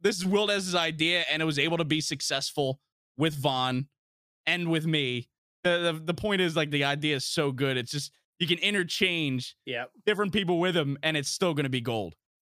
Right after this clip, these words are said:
Speaker 2: Yeah, definitely. Cool. So now, from a content creation standpoint, do you watch, uh, do you watch any other content creators?
Speaker 1: To, to be honest, uh, a lot of the times when I'm watching, uh, content creators, uh, I have them,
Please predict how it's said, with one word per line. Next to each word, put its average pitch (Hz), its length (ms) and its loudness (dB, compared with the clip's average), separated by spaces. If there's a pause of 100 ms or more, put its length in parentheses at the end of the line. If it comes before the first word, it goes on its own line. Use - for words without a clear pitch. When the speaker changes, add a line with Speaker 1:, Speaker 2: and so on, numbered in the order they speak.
Speaker 2:
Yeah, 123 220 -8 (800)
definitely. 98 580 -18 (260)
Cool. - 400 -2 (640)
So - 140 -6
now, 240 220 4
from 214 260 -6
a - 40 -6
content 240 360 -4
creation 220 460 -4
standpoint, 135 520 -8
do 143 80 -10
you 165 100 2
watch, 175 460 -4
uh, 156 400 2 (180)
do 127 100 -12
you 135 80 -6
watch 131 280 -8
any 170 160 -6
other 180 160 -6
content 190 380 -10
creators? 220 580 -8 (1080)
Speaker 1:
To, 220 100 2 (120)
to 240 120 -2
be 202 160 0
honest, 220 420 -2
uh, 175 280 -2
a 165 80 0
lot 165 240 0
of 208 60 -2
the 202 60 -4
times 180 360 -2
when 170 80 0
I'm 160 100 -4
watching, 151 440 -2 (140)
uh, 135 220 0
content 135 440 -4
creators, 156 420 -4
uh, 110 320 -2 (100)
I 120 120 -2
have 123 280 0
them, 131 320 -2